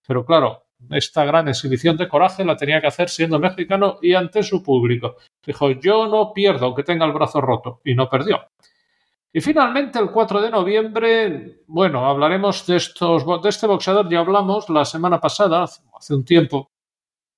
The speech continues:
y de su rival hablaremos esta y la que viene, porque el cuatro de noviembre del setenta y ocho, uno de nuestros últimos invitados, Betulio González,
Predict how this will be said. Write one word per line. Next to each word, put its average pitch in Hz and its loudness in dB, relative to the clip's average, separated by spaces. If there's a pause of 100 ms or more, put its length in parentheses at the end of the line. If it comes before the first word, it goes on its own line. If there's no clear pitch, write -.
(120)
y 208 -2
de 185 2
su - 0
rival 175 0
hablaremos 151 -2
esta 160 -2
y 143 4
la 139 2
que 147 -4
viene, 160 0 (540)
porque 151 0
el 156 0
cuatro 233 0
de 208 0
noviembre 208 0
del 156 0
setenta 185 0
y 170 2
ocho, 196 -2
uno 185 2
de 156 0
nuestros 151 -2
últimos 147 2
invitados, 175 0
Betulio 202 0
González, 190 0